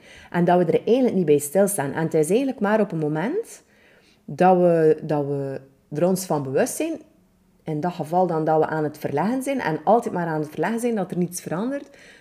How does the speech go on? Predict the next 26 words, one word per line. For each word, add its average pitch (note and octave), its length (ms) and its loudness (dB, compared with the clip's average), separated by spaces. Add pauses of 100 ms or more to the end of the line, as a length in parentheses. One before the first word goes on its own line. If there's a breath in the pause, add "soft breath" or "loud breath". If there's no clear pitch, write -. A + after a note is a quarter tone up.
dat F#3 160 4
we E3 60 0
er F#3+ 80 8
ook A3+ 120 4
effectief G#3 500 -2
iets - 300 -8
kunnen F3 320 -4
aan C#3 240 -10
doen. - 260 -14
En D3+ 120 -8
dan E3 140 -6
kun G3+ 120 0
je G3+ 120 -6
eigenlijk A3+ 360 0
gaan F3+ 180 -4
zoeken, G3 460 -4 (580 loud breath)
ehm, E3 440 -8
naar F#3+ 200 4
een G#3 80 4
vaste G3 340 -2
plek F#3+ 260 -4
waar E3+ 240 0
dat D#3 200 -4
die D3+ 160 -8
spullen D3 480 -6
horen. B2 580 -10